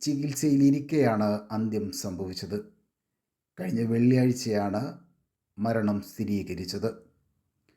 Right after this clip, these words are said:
അപ്രതീക്ഷിത വേർപാട് സംഗീത ലോകത്ത് വലിയ നഷ്ടമാണ് സൃഷ്ടിച്ചിരിക്കുന്നത്. പ്രിയ ഗായകൻ ഉപേന്ദ്ര യാദവിന് ആദരാഞ്ജലികൾ.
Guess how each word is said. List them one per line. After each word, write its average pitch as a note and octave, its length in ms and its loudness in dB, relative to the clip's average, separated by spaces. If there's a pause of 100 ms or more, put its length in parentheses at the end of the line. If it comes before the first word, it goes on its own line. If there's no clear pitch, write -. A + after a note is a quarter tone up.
(600)
അപ്രതീക്ഷിത E3+ 640 2
വേർപാട് D3 720 2
സംഗീത C3 460 2
ലോകത്ത് A#2 720 -2
വലിയ A#2+ 380 0
നഷ്ടമാണ് A2 840 -2
സൃഷ്ടിച്ചിരിക്കുന്നത്. F#2+ 1000 -6 (1160)
പ്രിയ G2 280 0
ഗായകൻ G#2+ 480 2 (300)
ഉപേന്ദ്ര B2 480 2
യാദവിന് A2+ 600 2 (680)
ആദരാഞ്ജലികൾ. F#2 840 -2